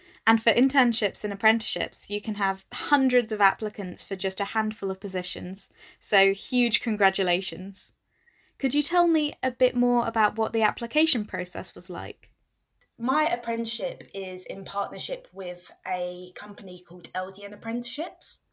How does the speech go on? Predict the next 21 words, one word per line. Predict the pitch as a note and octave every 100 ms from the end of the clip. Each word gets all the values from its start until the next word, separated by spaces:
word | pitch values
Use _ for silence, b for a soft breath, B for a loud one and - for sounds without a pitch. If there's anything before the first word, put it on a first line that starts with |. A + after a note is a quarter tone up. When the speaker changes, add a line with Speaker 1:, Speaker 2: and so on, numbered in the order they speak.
| A3+
Speaker 2:
And | A3 G#3+ G#3+ G#3+ G#3+ - b b
you | A3 A3+
start | - B3+ -
off | G#3+ -
by | F#3+ F3+
applying | F3+ G3 F#3+ F3+ F3 C#3
to | F#3+
them | G3 E3 E3+ E3+
instead | F3+ - E3+
of | F3 -
to | E3
Bloomsbury | F#3+ F3 E3 - D#3+ C3+ F#3
because | F#3+ F3+
they | E3+ E3+
partner | - F3+ - D#3+
with | E3 F#3
loads | F#3+ F#3 F3 F3+
of | F3
different | D#3+ F3 E3+ -
publishing | - F3 F3+ E3+ E3+
companies. | - E3 D3+ - C3+ A#3 A#3 -